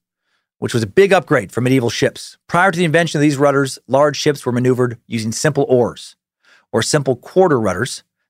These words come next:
These new rudders, uh, and other in-, innovations in navigation would be necessary pre-, precursors for the age of discovery that began in the fourteen hundreds and would lead to centuries of European colonialism. How stoked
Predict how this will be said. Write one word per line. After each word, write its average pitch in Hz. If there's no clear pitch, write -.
These 120
new 175
rudders, 123
uh, 120
and 135
other 165
in-, 147
innovations 143
in 123
navigation 127
would 113
be 110
necessary 143
pre-, -
precursors 127
for 131
the 120
age 131
of 113
discovery 110
that 101
began 117
in 117
the 113
fourteen 113
hundreds 104
and 117
would 117
lead 123
to 113
centuries 131
of 117
European 117
colonialism. 135
How 185
stoked -